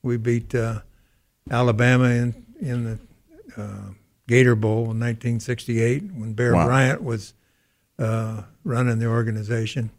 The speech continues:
Speaker 1: And, uh, of course, we, you know, we've had a lot of wins. Like Kathy said, in the Indianapolis, we were the, uh, uh, wild card team, and we won all of our games all the way to the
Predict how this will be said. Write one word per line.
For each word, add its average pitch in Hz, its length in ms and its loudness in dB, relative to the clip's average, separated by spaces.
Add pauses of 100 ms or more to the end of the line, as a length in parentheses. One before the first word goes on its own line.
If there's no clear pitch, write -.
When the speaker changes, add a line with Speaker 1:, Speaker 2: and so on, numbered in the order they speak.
(640)
Speaker 1:
And, 110 300 -8
uh, 110 220 -14
of - 1200 -20
course, 120 220 -4
we, 117 200 -8
you 151 120 -2
know, 110 180 -4 (200)
we've 113 180 -4
had 113 180 -4 (260)
a 175 40 -16
lot 120 220 0
of 117 80 0
wins. 120 280 0
Like 113 160 -2
Kathy 123 320 2
said, 117 400 -2
in 113 220 -8
the 110 200 -8 (340)
Indianapolis, 127 760 4
we 120 160 2
were 117 160 2
the, 110 200 -4 (160)
uh, - 1040 -14
uh, 107 280 -16 (720)
wild 123 320 6
card 113 280 4
team, 120 340 2
and 117 160 0
we 117 140 2
won 127 560 -4
all 120 200 0
of 117 80 -2
our 117 100 0
games 120 400 -2
all 117 160 -2
the 117 80 0
way 117 160 0
to 110 80 -2
the 104 180 -12